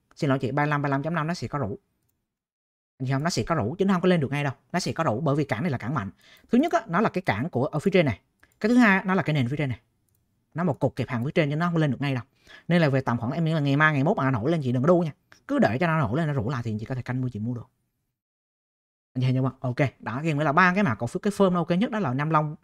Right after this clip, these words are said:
ờ, B D R với lại thằng Shell, với lại có thằng B D R nữa. Ok, bốn mã. B D R thì mới là canh, nếu mà buổi sáng ngày mai thì anh chị vẫn có thể canh lấy được.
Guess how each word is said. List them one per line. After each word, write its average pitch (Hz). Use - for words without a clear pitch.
ờ, 123
B 156
D -
R 131
với 165
lại 135
thằng 117
Shell, 151
với 143
lại 120
có 170
thằng 127
B 151
D 147
R 139
nữa. 120
Ok, 131
bốn 156
mã. 117
B 175
D 190
R 180
thì 143
mới 175
là 156
canh, 170
nếu 214
mà 208
buổi 131
sáng 185
ngày 202
mai 156
thì 160
anh 135
chị 120
vẫn 113
có 185
thể 120
canh 143
lấy 147
được. 131